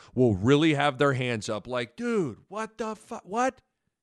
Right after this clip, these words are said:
Which, again, is probably too overly simplistic, but at the same time, I get the spirit of what that camp is, is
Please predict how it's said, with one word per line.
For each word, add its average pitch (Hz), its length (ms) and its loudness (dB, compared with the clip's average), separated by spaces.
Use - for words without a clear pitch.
Which, - 140 4
again, 302 240 4
is 233 100 -2
probably 208 380 2
too 214 640 2
overly 214 440 4
simplistic, 156 800 -2
but 170 100 -2
at 180 120 -2
the 170 80 -12
same 202 280 -8
time, 180 460 0
I 170 120 2
get 151 380 2
the 165 100 4
spirit 147 640 2
of 113 160 0
what 120 260 0
that 120 280 -4
camp 113 360 -8
is, - 300 -10
is 101 320 -4